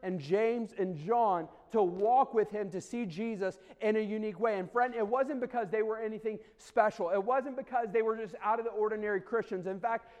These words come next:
we see sometimes in Scripture that they were all too ordinary. They were all too like you and me. But friend, can I tell you something that, that is encouraging to me today?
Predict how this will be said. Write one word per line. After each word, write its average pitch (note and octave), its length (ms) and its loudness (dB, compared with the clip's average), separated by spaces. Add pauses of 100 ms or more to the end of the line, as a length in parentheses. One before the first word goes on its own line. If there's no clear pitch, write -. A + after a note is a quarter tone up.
we A3+ 160 -2
see B3+ 220 -6
sometimes A#3 460 -2
in G3+ 80 -6
Scripture A3 320 -4
that G#3 120 0
they G#3 100 6
were G#3 160 2 (180)
all A3 220 8
too A#3 260 -4
ordinary. F3 540 4
They G3 120 4
were G#3 160 6
all A3 200 6
too A#3+ 260 -4
like F#3 220 4 (240)
you G#3+ 260 -4
and G3+ 120 -6
me. G3 120 -2
But G3 200 -4
friend, B3+ 200 -6
can A#3 120 -10
I B3 100 -8
tell A#3+ 160 -6
you A#3 80 -6
something A#3 280 -4
that, F3+ 260 2
that A3 200 4
is G#3 100 -2
encouraging A3+ 680 0
to G3 120 -4
me G#3+ 160 -4
today? G#3+ 340 0